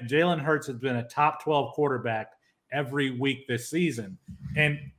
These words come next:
I posted something a month or so ago about, um, the fantasy community placing too much emphasis on rushing at the quarterback position. And it's like Jalen Hurts,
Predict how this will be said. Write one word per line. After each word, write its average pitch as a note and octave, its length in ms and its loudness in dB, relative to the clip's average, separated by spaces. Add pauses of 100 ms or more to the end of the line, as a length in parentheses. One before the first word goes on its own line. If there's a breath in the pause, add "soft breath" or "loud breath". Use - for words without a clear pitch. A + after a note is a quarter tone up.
(240)
I E3 140 10
posted G3+ 560 8
something D#3+ 400 2
a C#3 60 4
month C#3+ 420 6
or D3 120 6
so C3+ 300 2
ago B2+ 360 4
about, A#2+ 520 2 (340 soft breath)
um, A#2+ 420 0 (340)
the B2+ 120 -2
fantasy F#3+ 600 2
community C#3+ 840 -2 (540)
placing D#3+ 340 2
too G3+ 240 0
much F#3 320 4
emphasis D3+ 500 -4
on B2 220 -2
rushing C3 560 -2 (240)
at C3 160 -2
the C3+ 60 -6
quarterback C3+ 520 2
position. C#3 480 -2
And C3 100 -8
it's - 340 -6 (300)
like D3+ 220 4
Jalen F3+ 480 8
Hurts, G3 460 4